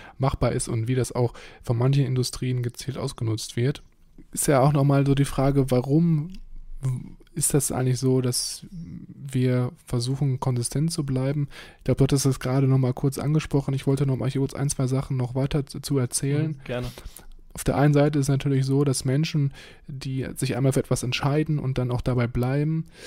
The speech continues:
Speaker 1: in der Gesellschaft eigentlich immer einen sehr, etwas höheren Stellenwert haben,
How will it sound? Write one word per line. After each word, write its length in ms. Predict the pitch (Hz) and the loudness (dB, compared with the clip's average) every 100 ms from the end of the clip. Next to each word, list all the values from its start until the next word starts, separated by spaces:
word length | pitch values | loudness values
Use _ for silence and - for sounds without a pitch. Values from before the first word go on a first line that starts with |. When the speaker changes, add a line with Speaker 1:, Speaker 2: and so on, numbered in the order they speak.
| - - - - | -16 -16 -18 -8
Speaker 1:
in 100 | 160 | 0
der 160 | 135 131 | 2 2
Gesellschaft 580 | 127 123 135 151 143 - | 0 2 2 2 -2 -4
eigentlich 300 | 120 131 - | -4 -4 -4
immer 160 | 131 | -4
einen 140 | 127 123 | -4 -2
sehr, 180 | 120 | -2
etwas 320 | - 139 135 - | -2 -2 0 4
höheren 320 | 143 135 131 | 6 6 4
Stellenwert 580 | - 139 147 127 110 - | 4 4 4 2 -2 -2
haben, 360 | 113 113 110 | -4 -4 -6